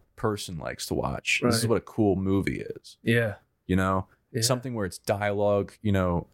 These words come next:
Speaker 1: driven, and it's just, or it's just, you know, it's about moments and these character-, and it's just,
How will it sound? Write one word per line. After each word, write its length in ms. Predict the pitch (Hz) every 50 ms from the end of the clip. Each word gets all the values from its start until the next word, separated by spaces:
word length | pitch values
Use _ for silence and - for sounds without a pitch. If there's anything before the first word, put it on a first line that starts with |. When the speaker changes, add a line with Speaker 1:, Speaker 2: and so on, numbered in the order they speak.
| _ _
Speaker 1:
driven, 480 | - - 98 101 101 95 98 101 98 92
and 220 | - 92 87 90
it's 180 | 87 - - -
just, 380 | - - 95 90 - - - -
or 240 | - 104 95 90 78 -
it's 240 | 78 92 107 - -
just, 400 | 113 104 - - - - - _ -
you 100 | 113 110
know, 40 | 101
it's 120 | 101 -
about 200 | 101 101 101 85
moments 640 | 92 92 95 98 95 98 101 107 104 107 104 - -
and 80 | 82 92
these 120 | 87 80 -
character-, 360 | - - 101 98 92 - -
and 100 | - 107
it's 140 | 104 101 -
just, 260 | - 117 - - -